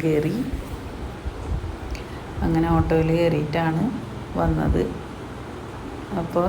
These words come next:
നൂറ്റ്, റെയിൽവേ സ്റ്റേഷനിൽ നിന്ന് നൂറ്റമ്പത് രൂപയുടെ ദൂരമുണ്ട് കേട്ടോ. ഇപ്പം നമ്മൾ വരുന്ന സ്ഥലത്തേക്ക്, ഇപ്പം അവിടേക്ക് വരുന്ന കാഴ്ചകൾ വെറുതെ just ഒരു വീഡിയോ ആയിട്ട് എടുത്തതാണ്. നമുക്ക് എപ്പോഴെങ്കിലുമൊക്കെ ഒന്ന്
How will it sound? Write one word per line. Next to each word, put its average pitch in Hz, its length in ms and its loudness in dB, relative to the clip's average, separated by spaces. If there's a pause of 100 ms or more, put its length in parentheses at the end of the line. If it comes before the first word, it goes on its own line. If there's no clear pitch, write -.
(260)
നൂറ്റ്, 175 380 0 (160)
റെയിൽവേ 170 300 2
സ്റ്റേഷനിൽ 170 440 2
നിന്ന് 180 120 2 (100)
നൂറ്റമ്പത് 170 640 4
രൂപയുടെ 175 360 4 (580)
ദൂരമുണ്ട് 160 500 8
കേട്ടോ. 147 240 2 (500)
ഇപ്പം 156 240 0
നമ്മൾ 160 180 2 (240)
വരുന്ന 160 260 4 (120)
സ്ഥലത്തേക്ക്, 156 640 0 (580)
ഇപ്പം - 160 -4
അവിടേക്ക് 156 420 0 (340)
വരുന്ന 160 460 4 (260)
കാഴ്ചകൾ 151 540 4 (220)
വെറുതെ - 340 4
just - 340 2
ഒരു 196 100 8 (100)
വീഡിയോ 190 260 4
ആയിട്ട് 185 240 0
എടുത്തതാണ്. 170 500 0 (680)
നമുക്ക് 220 320 4
എപ്പോഴെങ്കിലുമൊക്കെ 180 680 2
ഒന്ന് 175 120 0